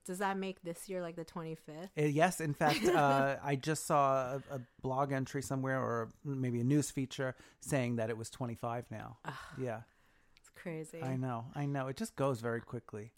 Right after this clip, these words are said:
Speaker 1: They're all hitting at the same time.
Speaker 2: Yeah, they
Speaker 1: It's so
Speaker 2: are.
Speaker 1: funny.
Speaker 2: Yeah.
Speaker 1: <laughs> It's just like
Speaker 2: So that was our Smiths, Morrissey, Johnny Marr, Andy Rourke, <laughs> Mike Joyce,
Speaker 1: Ah.
Speaker 2: et cetera episode. I'm so glad we did that.
Speaker 1: So glad.
Speaker 2: Yeah.
Speaker 1: It was so good. And, uh, you know, it's kind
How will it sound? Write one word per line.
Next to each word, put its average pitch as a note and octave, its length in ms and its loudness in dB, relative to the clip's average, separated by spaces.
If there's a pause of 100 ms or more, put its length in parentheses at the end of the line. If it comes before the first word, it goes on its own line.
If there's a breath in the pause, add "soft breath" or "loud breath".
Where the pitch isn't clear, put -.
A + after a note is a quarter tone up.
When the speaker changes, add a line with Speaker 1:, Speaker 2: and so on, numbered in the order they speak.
Speaker 1:
They're G#3 120 2
all C#4 140 6
hitting C4 440 -2
at E3 120 -12
the E3+ 80 -12
same F3 340 -8
time. F3+ 400 -10
Speaker 2:
Yeah, F#3 200 12
they D#3 160 8
Speaker 1:
It's D#3 40 10
so D#3 60 10
Speaker 2:
are. A#2+ 180 6
Speaker 1:
funny. D3 480 -6
Speaker 2:
Yeah. D3+ 280 8
Speaker 1:
<laughs> F4+ 200 8
It's - 220 4
just A3+ 280 -8
like - 160 -6 (520)
Speaker 2:
So G#3+ 180 8
that G3 160 12
was A#3 160 6
our F#3 240 10
Smiths, F#3 500 2
Morrissey, E3 640 6
Johnny D#3 380 4
Marr, D3 540 6 (300)
Andy D#3 360 8
Rourke, D3+ 380 10
<laughs> - 0 -
Mike D#3 280 10
Joyce, D#3+ 280 10
Speaker 1:
Ah. F#3+ 340 6 (160)
Speaker 2:
et E3 140 4
cetera D#3+ 440 10
episode. C#3+ 600 0 (280 loud breath)
I'm C#3 80 -4
so F#3 140 10
glad D3+ 300 6
we C#3+ 100 2
did C#3+ 180 0
that. A#2 280 -2 (240)
Speaker 1:
So F3+ 180 0
glad. D#3+ 540 4
Speaker 2:
Yeah. - 240 0
Speaker 1:
It - 20 -12
was F3 160 -4
so D#3+ 200 -4
good. D#3 360 -2
And, D3+ 320 -6
uh, C#3+ 420 -10
you D#3+ 120 -12
know, D3+ 100 -8
it's D#3+ 140 -10
kind A3 180 6